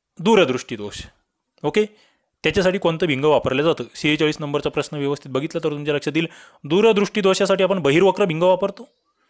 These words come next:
जो मायनस, अ, त्या ठिकाणी नंबर असतो बघा. आणि दुसरं जर या ठिकाणी बघितलं तुम्ही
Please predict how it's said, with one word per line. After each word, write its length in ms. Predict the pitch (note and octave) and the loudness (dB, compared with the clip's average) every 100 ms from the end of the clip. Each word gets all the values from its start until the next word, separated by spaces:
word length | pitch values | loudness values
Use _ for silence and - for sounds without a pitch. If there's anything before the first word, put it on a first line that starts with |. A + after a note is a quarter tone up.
| _ _ _ - | _ _ _ -4
जो 100 | C#3+ | 0
मायनस, 420 | D3+ C#3+ E3+ G3 | 2 2 2 2
अ, 140 | G3 F#3+ | 0 -2
त्या 380 | A3 F#3 C#3+ D#3 | -4 -8 -2 0
ठिकाणी 120 | D#3 | 2
नंबर 300 | D3 C#3+ D#3+ | 0 2 2
असतो 260 | E3 F3+ | 2 2
बघा. 120 | F3 G3+ - _ _ _ _ _ | 2 0 -2 _ _ _ _ _
आणि 200 | C3+ F#3+ G#3+ _ _ | -2 -2 -4 _ _
दुसरं 360 | C3+ F#3+ B3 B3 | -2 2 4 6
जर 120 | A3 | 6
या 80 | G3 | 4
ठिकाणी 240 | F3+ F3+ | 2 2
बघितलं 280 | D3+ D#3 E3 | 0 -2 -4
तुम्ही 240 | G3 A#3+ | -6 -8